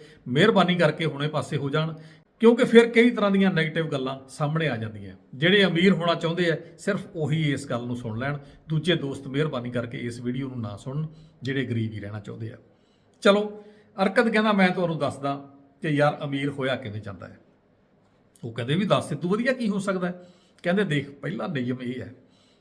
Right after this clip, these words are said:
ਕਿ ਤੁਸੀਂ ਚਾਹੇ ਦਿਨ ਦਾ ਇੱਕ ਰੁਪਈਆ ਵੀ ਕਮਾਓ, ਉਹਦੇ ਚੋਂ ਦਸਵਾਂ ਹਿੱਸਾ ਜਿਹੜਾ ਉਹ ਕੱਢ ਕੇ ਪਾਸੇ ਰੱਖ ਦਿਓ।" ਉਹ ਕਹਿੰਦੇ, "ਸਾਡੇ ਕੋਲੇ ਰੋਟੀ ਖਾਣ ਨੂੰ ਪੈਸੇ ਹੈ ਨਹੀਂ, ਜਿਹੜੇ ਅਸੀਂ ਕਮਾਉਨੇ ਆ ਉਹ ਲੱਗ ਜਾਂਦੇ ਆ, ਫਿਰ ਵੀ ਰੋਟੀ ਪੂਰੀ ਨਹੀਂ ਆਉਂਦੀ। ਤੂੰ ਕਹਿੰਦਾ ਦਸ ਪਰਸੈਂਟ ਪਾਸੇ ਕੱਢ ਕੇ ਰੱਖ ਦਿਓ।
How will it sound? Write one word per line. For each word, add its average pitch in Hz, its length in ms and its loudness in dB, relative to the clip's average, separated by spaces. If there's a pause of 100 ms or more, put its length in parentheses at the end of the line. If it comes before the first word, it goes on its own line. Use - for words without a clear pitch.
(120)
ਕਿ 247 80 0
ਤੁਸੀਂ 233 560 2
ਚਾਹੇ 160 360 2
ਦਿਨ 127 420 -4
ਦਾ 151 260 0
ਇੱਕ 151 240 -8
ਰੁਪਈਆ 123 500 -4
ਵੀ 156 120 -4
ਕਮਾਓ, 120 580 -8 (680)
ਉਹਦੇ 233 200 4
ਚੋਂ 214 200 2
ਦਸਵਾਂ 180 500 2
ਹਿੱਸਾ 143 280 0
ਜਿਹੜਾ 147 160 -2
ਉਹ 156 80 -4
ਕੱਢ 156 240 -4
ਕੇ 180 120 -4
ਪਾਸੇ 139 320 -6
ਰੱਖ 107 200 -10
ਦਿਓ।" 101 120 -14 (680)
ਉਹ 202 240 0
ਕਹਿੰਦੇ, 185 240 2
"ਸਾਡੇ 156 280 0
ਕੋਲੇ 160 200 0
ਰੋਟੀ 135 300 -4
ਖਾਣ 170 260 2
ਨੂੰ 175 120 2
ਪੈਸੇ 165 360 2
ਹੈ 180 60 2
ਨਹੀਂ, 190 160 0 (280)
ਜਿਹੜੇ 226 240 10
ਅਸੀਂ - 180 4
ਕਮਾਉਨੇ 175 420 4
ਆ 196 60 8
ਉਹ 196 140 4
ਲੱਗ 147 120 4
ਜਾਂਦੇ 185 360 6
ਆ, 202 60 6
ਫਿਰ 165 220 2
ਵੀ 254 100 2
ਰੋਟੀ 214 260 4
ਪੂਰੀ 185 260 0
ਨਹੀਂ 208 120 4
ਆਉਂਦੀ। 226 320 0 (180)
ਤੂੰ 247 200 8
ਕਹਿੰਦਾ 233 300 6
ਦਸ 131 100 2
ਪਰਸੈਂਟ 143 360 -4
ਪਾਸੇ 120 280 -4
ਕੱਢ 147 120 2
ਕੇ 185 120 2
ਰੱਖ 220 180 2
ਦਿਓ। 220 160 -2